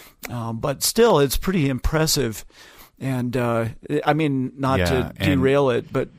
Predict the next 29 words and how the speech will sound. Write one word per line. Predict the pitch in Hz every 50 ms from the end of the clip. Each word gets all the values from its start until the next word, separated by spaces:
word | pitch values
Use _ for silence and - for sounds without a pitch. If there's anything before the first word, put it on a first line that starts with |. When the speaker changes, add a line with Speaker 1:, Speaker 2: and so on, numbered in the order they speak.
| - -
Speaker 1:
if | 135 127 - -
you | 127
get | 123 160 175 165
into | 190 202 196 175 147
Dickens | 117 107 156 156 151 - 127 98 101 104 95 101 -
and | - 127 123 120 123
look | 127 143 160 -
Speaker 2:
Yeah. | 139 127 117 104 107
Speaker 1:
at | 107
it, | 104 - - - - - - - _
his | - 143 143 120 -
character | - - 151 151 147 147 131 - 123 117
names | 110 110 110 104 101 107 107 -
are | - 120 120 113 110 107 101 - _
just | - 127 135 123 117 110 110 - - - - _ _ _ _ _
a, | - 139 - 123 123 143
a | 139
million | 131 135 135 131 127 120 113 113
bucks | 110 110 101 - - - - -
every | - 143 135 120 123 117
time. | - 131 107 110
Speaker 2:
Yeah, | 107
and | 110 127
Speaker 1:
Home | 147 139
Speaker 2:
people | 131 151 - -
Speaker 1:
run. | 185 180
Speaker 2:
don't | 156 - -
realize | 98 101 104 104 101 95 90 87 -
how | - - 95 82 80 78 76 73 78